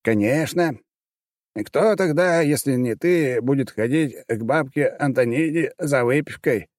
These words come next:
с волнением поясняет друг. «Так ты же только что сказал мне бросать».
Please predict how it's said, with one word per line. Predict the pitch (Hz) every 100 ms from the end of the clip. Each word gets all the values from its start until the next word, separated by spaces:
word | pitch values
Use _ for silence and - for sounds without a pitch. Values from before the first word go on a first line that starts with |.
| _
с | -
волнением | - 90 90 82 80
поясняет | 71 98 107 80
друг. | 76 80 - _ _ _ _ _ _ _ -
«Так | 294 320
ты | - 269
же | 208 214 202 180 160
только | - 277 165
что | 127 - 185 143 180
сказал | 170 - 185 190 156
мне | 175
бросать». | 170 190 - 156 107